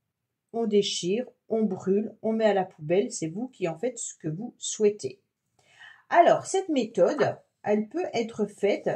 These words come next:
pour plusieurs choses. Vous, avec une autre personne,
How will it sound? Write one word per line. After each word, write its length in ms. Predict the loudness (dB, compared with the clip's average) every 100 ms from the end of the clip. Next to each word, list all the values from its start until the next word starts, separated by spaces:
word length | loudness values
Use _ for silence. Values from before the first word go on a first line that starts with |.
| -6 _
pour 140 | -12 -10
plusieurs 480 | -4 -4 -2 -4 -4
choses. 540 | -6 -6 -8 -10 -10 -14 _ _ _ _ _ _ _ _ _ _ _ _ _ -12
Vous, 540 | -4 6 8 8 4 2
avec 320 | 2 2 0
une 120 | 0
autre 260 | 0 0 0
personne, 640 | 0 -4 0 2 0